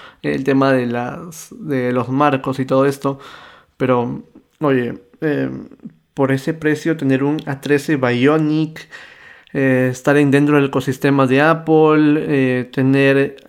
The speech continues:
actualizaciones aseguradas, porque ya sabemos que no es como un Android que a los dos años o tres años a lo mucho ya está abandonado por completo.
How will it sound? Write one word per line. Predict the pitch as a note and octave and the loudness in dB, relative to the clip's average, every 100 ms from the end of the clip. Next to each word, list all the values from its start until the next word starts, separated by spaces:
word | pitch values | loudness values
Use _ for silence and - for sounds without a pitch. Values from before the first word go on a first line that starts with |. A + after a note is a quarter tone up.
| _ | _
actualizaciones | C#3+ C3+ C3 B2 C3+ C3+ C3 | -6 0 0 2 2 4 2
aseguradas, | C3+ B2 B2+ C3 C3 | 0 0 2 2 0
porque | - C3 | -4 -4
ya | C3 | -2
sabemos | C#3+ C#3 C3+ | 0 0 0
que | C3+ | -2
no | C3 | 0
es | C3+ | 0
como | C3+ C#3 | 2 2
un | C#3 | 4
Android | C3+ C3+ C3+ | 4 4 2
que | C3 B2+ | 0 0
a | |
los | B2 B2+ | 0 2
dos | D3+ D3 | 2 4
años | D3+ C#3 C#3+ C#3 | 4 4 2 2
o | C#3 - | -2 -4
tres | C3+ D3 C#3+ | 2 2 4
años | C#3+ C#3 C3+ C3 | 2 2 2 0
a | |
lo | B2 B2 | -2 0
mucho | C3+ C3 C#3 | 0 0 2
ya | C3 | 0
está | C3+ C3+ | 0 0
abandonado | C3+ C3+ B2 B2 C3 C3 C3 | 2 0 0 0 2 0 -2
por | C3+ | -6
completo. | C3+ A#2+ C#3+ C3+ C3+ C3+ C3+ | -8 -6 -2 -2 0 -2 -2